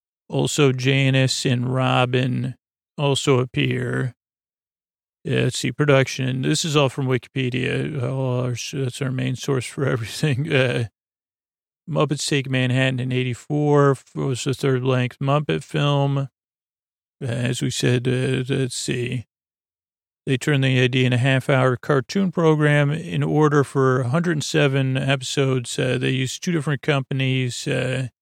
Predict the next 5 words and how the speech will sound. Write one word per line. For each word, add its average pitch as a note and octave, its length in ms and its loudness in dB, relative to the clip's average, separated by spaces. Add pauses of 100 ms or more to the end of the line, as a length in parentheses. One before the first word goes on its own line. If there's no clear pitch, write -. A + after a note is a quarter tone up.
(760)
in C3+ 220 -2
Japan C3 440 -2
and B2+ 300 -6
Korea. D3 880 0 (1600)
Uh, D3 40 -4